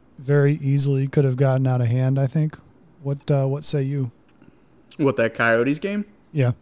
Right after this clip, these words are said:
Speaker 2: It, it's been reminiscent of, you know, just the last couple of games, and honestly kind of the start of the season where you just, they come out flat, like the same thing they did,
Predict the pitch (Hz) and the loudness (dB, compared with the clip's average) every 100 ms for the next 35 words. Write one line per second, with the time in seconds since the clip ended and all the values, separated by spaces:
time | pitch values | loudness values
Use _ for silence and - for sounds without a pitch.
0 | _ _ _ _ _ _ _ - - 214 | _ _ _ _ _ _ _ -14 -4 0
1 | 226 - - - 170 - - - - - | 0 -2 -14 -14 -12 -12 -18 -20 -20 -20
2 | - _ _ - - 226 196 190 202 156 | -20 _ _ -16 -4 -2 0 0 0 -2
3 | 156 180 170 - 143 135 135 123 120 - | -2 -4 -6 -6 -2 2 2 0 -10 -20
4 | _ _ _ _ 131 123 123 123 - 123 | _ _ _ _ -6 -4 -4 -4 -4 -2
5 | 120 123 - 117 - 127 127 143 151 165 | -2 -4 -4 -6 -2 -2 0 0 0 -2
6 | 156 - - - _ - 139 127 120 117 | -6 -10 -18 -20 _ -6 -2 -2 -2 -4
7 | - - 131 170 - 147 139 139 127 110 | -8 -4 -2 -2 -4 -4 -2 -2 -4 -6
8 | - _ _ _ _ _ - - 151 147 | -16 _ _ _ _ _ -8 -4 0 0
9 | 147 120 - 135 151 139 117 117 120 123 | -2 -4 -6 -4 -2 -2 -2 -2 -2 -2
10 | 135 131 - _ _ 165 160 196 185 151 | -4 -6 -12 _ _ -4 0 0 0 0
11 | - 127 123 135 - - _ _ _ _ | -2 0 2 0 -4 -18 _ _ _ _
12 | - 120 123 120 120 131 139 135 143 143 | -16 -6 -4 -4 -4 -2 0 0 0 0
13 | 131 131 131 127 | 2 2 2 0